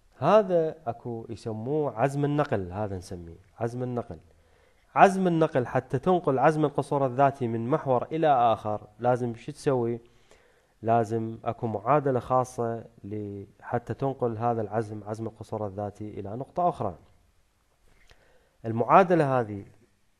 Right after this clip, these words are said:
يقول لك عزم القصور الذاتي لجسم حول مركز هذا الجسم، حول مركزه، زائد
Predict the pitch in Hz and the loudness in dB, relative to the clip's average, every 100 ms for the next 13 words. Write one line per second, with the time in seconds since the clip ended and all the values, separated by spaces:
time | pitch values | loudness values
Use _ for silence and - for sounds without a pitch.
0 | _ _ _ _ _ _ - 110 117 120 | _ _ _ _ _ _ -10 -6 -2 0
1 | 107 92 - - _ _ _ 127 175 170 | -2 -4 -8 -20 _ _ _ 2 4 4
2 | 170 - 139 165 165 127 120 135 127 107 | -2 -2 0 4 4 4 8 8 8 0
3 | 90 - - _ - 107 110 147 135 95 | -10 -14 -20 _ -12 -8 -4 -4 -4 -8
4 | 87 _ - - 143 123 95 - - _ | -10 _ -8 4 6 6 0 -8 -20 _
5 | _ _ _ _ _ _ _ _ _ 117 | _ _ _ _ _ _ _ _ _ 2
6 | 151 165 156 123 131 113 104 101 - 101 | 4 4 0 4 4 4 0 -4 -8 -12
7 | 101 - - 113 107 107 101 139 131 117 | -14 -6 0 2 2 -4 -2 0 0 -2
8 | 113 113 - _ _ _ _ _ _ _ | -4 -6 -10 _ _ _ _ _ _ _
9 | - 101 127 151 117 | -20 0 4 4 4